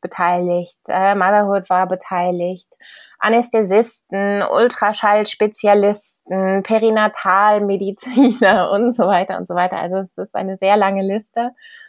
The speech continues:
Und es waren ja auch gar nicht nur Fachgesellschaften aus Deutschland beteiligt, sondern auch aus der Öst-, aus Österreich und der Schweiz.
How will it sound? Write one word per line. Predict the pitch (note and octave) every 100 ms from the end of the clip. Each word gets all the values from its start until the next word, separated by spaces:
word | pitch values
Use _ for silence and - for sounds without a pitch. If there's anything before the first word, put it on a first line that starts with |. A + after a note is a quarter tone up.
| _
Und | - G3
es | G#3
waren | G3 G3
ja | G#3 G3
auch | G3
gar | F3+ F#3
nicht | G3
nur | G3+ G3
Fachgesellschaften | G3 - F#3+ F3+ F3+ F#3 F#3
aus | F3+ F3+
Deutschland | F#3+ A3+ A3
beteiligt, | G#3+ - G3 F#3 F#3
sondern | F#3+ F#3 F3
auch | F#3 A3
aus | G3+ -
der | F#3 F3+
Öst-, | F3+ -
aus | F#3 F3+ F3+
Österreich | F#3+ - F#3 F3+ F3+
und | F3+
der | F3+
Schweiz. | - F#3+ F#3+ F#3 -